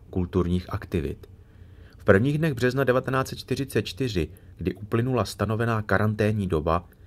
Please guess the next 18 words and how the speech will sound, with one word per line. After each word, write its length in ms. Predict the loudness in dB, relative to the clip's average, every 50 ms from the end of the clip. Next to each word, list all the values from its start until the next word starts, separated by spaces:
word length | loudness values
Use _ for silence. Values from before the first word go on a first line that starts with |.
| -20 -20 -20 -20 -20 -12 -4
byli 200 | 2 2 4 4
všichni 380 | 2 0 -2 -4 -4 -4 -6 -6
účastníci 640 | -6 -6 -4 -4 -4 -4 -4 -4 -6 -6 -6 -6 -4
zářijového 720 | -2 0 0 0 0 0 -2 -2 0 0 0 2 2 0
transportu, 800 | 0 0 0 -2 -2 -4 -4 -2 -2 -2 -2 -4 -4 -4 -4 -4 -6 -12 -20 -20 -20 _ -10
zbývalo 320 | -6 -2 -2 0 0 0
jich 120 | 0 -2 -4
z 40 | -6
původního 420 | -8 -4 -4 -2 -2 -2 -4 -4
počtu 360 | -4 -6 -6 -6 -8 -8 -6
už 180 | -4 -4 -2 -2
jen 140 | -2 -2 -4
tři 160 | -6 -8 -8
tisíce 460 | -6 -6 -6 -6 -8 -8 -6 -6 -4
sedm 240 | -4 -4 -4 -4 -2
set 120 | -2 -2
devadesát 540 | -2 -2 -2 -2 -2 -4 -4 -4 -6 -4 -4
dva, 280 | 0 0 0 0 0